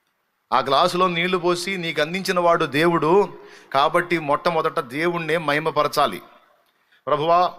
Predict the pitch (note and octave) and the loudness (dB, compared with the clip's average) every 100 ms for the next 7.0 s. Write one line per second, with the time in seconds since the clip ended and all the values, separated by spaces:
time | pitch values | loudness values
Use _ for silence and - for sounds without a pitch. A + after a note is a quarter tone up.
0 | - B2 C#3+ D#3 F3 F3 D#3+ F#3 F3 F3+ | -10 -6 -4 -2 -2 0 0 0 -2 -4
1 | F3+ F3 E3 E3 _ _ _ - C#3 C#3+ | -4 -4 -6 -12 _ _ _ -4 -2 0
2 | C#3+ E3+ F#3+ F3+ F3 F3 E3+ E3 D#3+ D3 | -2 -2 -2 -2 -2 -2 -2 -2 -2 -4
3 | D3 - E3 E3+ D#3 D3 D3+ D3 D3+ D3 | -6 -2 0 0 -4 -2 -2 0 0 0
4 | C#3+ C#3 C#3+ D3+ D3 D3 B2+ C3+ C3 C3 | 0 0 2 2 2 2 4 2 4 2
5 | B2+ B2+ B2 C#3+ C3 A#2 B2+ D3 D3 C3+ | 2 4 4 4 2 4 4 4 4 2
6 | C3+ B2+ C#3 B2 B2 B2 A#2+ A#2+ A2 | 0 0 0 2 4 6 6 4 4